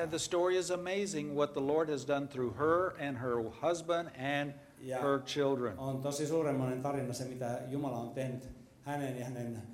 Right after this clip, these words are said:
Speaker 2: lastensa ja hänen miehensä kautta
Speaker 1: And,
Speaker 2: Israelissa.
Speaker 1: and so now my dad is about to speak on Israel.
Speaker 2: Ja nyt isäni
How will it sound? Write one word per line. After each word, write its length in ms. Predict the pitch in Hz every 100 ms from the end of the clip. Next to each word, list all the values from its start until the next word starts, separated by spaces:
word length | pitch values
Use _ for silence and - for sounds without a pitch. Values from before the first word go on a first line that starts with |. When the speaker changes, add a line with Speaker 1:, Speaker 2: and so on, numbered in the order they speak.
| - - 113
Speaker 2:
lastensa 560 | 117 135 131 123 110 117
ja 60 |
hänen 200 | 120 123 120
miehensä 420 | 127 127 127 -
kautta 320 | 104 - - - -
Speaker 1:
And, 100 | 120
Speaker 2:
Israelissa. 560 | 143 107 - - - 135
Speaker 1:
and 100 | 131
so 240 | - 147
now 480 | 135 139 165 180 202 - - - 123
my 160 | 131 120
dad 320 | 147 151 160 156
is 140 | 131 127
about 280 | 117 131
to 120 | 131 113
speak 420 | - 147 147 - -
on 200 | 117 117 117
Israel. 380 | 120 127 214 - - -
Speaker 2:
Ja 140 | 131 135
nyt 300 | 147 147 147
isäni 520 | 151 160 165 151 139